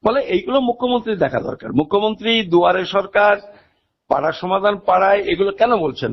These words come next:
বলছেন যাতে মানুষ প্রশাসনিক হয়রানির হাত থেকে বাঁচেন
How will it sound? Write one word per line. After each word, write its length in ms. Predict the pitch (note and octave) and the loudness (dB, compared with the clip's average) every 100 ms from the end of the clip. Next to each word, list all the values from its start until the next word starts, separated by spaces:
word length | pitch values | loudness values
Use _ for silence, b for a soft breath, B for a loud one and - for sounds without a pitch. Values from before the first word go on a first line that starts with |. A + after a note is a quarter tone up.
| C3 | -2
বলছেন 320 | F#3 F#3 G#3+ | -2 0 0
যাতে 340 | G3 E3 F#3 F#3+ A#3+ - b b b _ | 2 2 2 2 0 -2 b b b _
মানুষ 440 | - D3 E3 G3+ A#3+ - - | 0 0 2 -2 -4 -8 -4
প্রশাসনিক 640 | F#3+ G3 B3 A3 C4 C4+ C4 - | -2 0 0 -2 0 -2 -2 -6
হয়রানির 480 | D#3+ G#3+ A3 A#3 A3 | -2 0 0 -2 -6
হাত 100 | G#3 - | -8 -4
থেকে 180 | G#3 F3+ | -2 0
বাঁচেন 360 | C#3 - F#2+ | -2 -4 -12